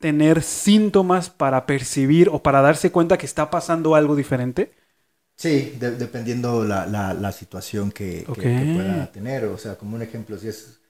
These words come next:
Speaker 2: por poner, eh, ejemplos, una persona que está en una relación,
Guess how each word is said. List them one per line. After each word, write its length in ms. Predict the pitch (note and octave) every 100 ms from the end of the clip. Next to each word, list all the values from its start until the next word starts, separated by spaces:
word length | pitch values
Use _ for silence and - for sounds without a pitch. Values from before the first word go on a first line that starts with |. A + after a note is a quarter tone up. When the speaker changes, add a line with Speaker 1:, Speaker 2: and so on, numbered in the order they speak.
| _ _ _ -
Speaker 2:
por 160 | G#2
poner, 400 | G#2+ G#2 G2+ F#2 E2+
eh, 340 | F2+ G2+ F#2 G2
ejemplos, 440 | A#2+ G#2+ G2+ F#2+
una 200 | G#2+ A2
persona 640 | G#2 A2 A2+ A2 G#2 G2+ -
que 60 | G2
está 160 | A#2+
en 80 | A#2+
una 160 | B2 A2+
relación, 560 | G#2 G2+ - A#2+ G#2